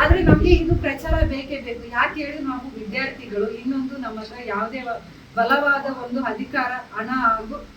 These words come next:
ನಮ್ಮ ಹತ್ರ ಏನಿಲ್ಲ. ಆದ್ರಿಂದ ಈ ಒಂದು ಸಾಮಾಜಿಕ ಜಾಲತಾಣವನ್ನ ಬಳಸ್ಕೊಂಡು ನಾವು ಮಾಡುವಂತ ಕೆಲ್ಸಗಳನ್ನ ನಾವು ಸಾಮಾಜಿಕ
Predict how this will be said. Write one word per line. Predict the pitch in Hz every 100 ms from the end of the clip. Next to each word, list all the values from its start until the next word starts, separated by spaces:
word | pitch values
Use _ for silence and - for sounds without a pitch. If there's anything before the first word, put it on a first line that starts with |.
| 220
ನಮ್ಮ | 214
ಹತ್ರ | 202 247
ಏನಿಲ್ಲ. | 220 202 214 196 196
ಆದ್ರಿಂದ | 226 262 269
ಈ | 277
ಒಂದು | 233 233 247
ಸಾಮಾಜಿಕ | - - 302 302 302
ಜಾಲತಾಣವನ್ನ | 294 226 220 220 240 226 226 214 214 - - -
ಬಳಸ್ಕೊಂಡು | 233 262 349 - 233 214 214 220 - -
ನಾವು | 233 233
ಮಾಡುವಂತ | 240 269 294 277
ಕೆಲ್ಸಗಳನ್ನ | 262 262 262 359 294 240 240 311
ನಾವು | 294 -
ಸಾಮಾಜಿಕ | 226 240 294 311 -